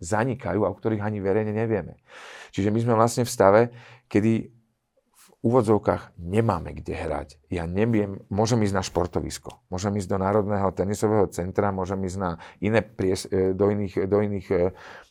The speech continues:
na, na miesta, ktoré nie sú dimenzované pre tento typ podujatí. A <clears throat> myslím si, že toto by sme mali riešiť, že, mm, takto by sme aj s tým kultúrnym priestorom nemali zaobchádzať. A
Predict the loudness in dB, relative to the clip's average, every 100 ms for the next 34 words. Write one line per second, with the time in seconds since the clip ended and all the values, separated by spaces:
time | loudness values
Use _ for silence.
0 | _ -6 -2 0 -2 -4 0 2 2 4
1 | 2 6 4 6 2 0 -4 -4 -6 -4
2 | -4 -4 -6 -2 0 0 -4 _ -8 -8
3 | -6 -8 -4 -2 -2 -2 0 -2 -2 -10
4 | -20 -20 -16 -6 -6 -6 -10 -6 -6 -6
5 | -12 -20 _ _ _ _ _ -18 -12 -10
6 | -10 -8 -6 -4 -4 -6 -6 -6 -8 -8
7 | -6 -6 -6 -8 -10 -8 -8 -8 -14 _
8 | -16 -14 -12 -12 -14 _ _ -6 -6 -6
9 | -6 -6 -8 -12 -20 _ -6 -6 -6 -12
10 | -10 -10 -8 -4 -4 -4 -8 -8 -4 -2
11 | -2 -6 -10 -8 -6 -6 -2 -2 -2 -2
12 | -2 -2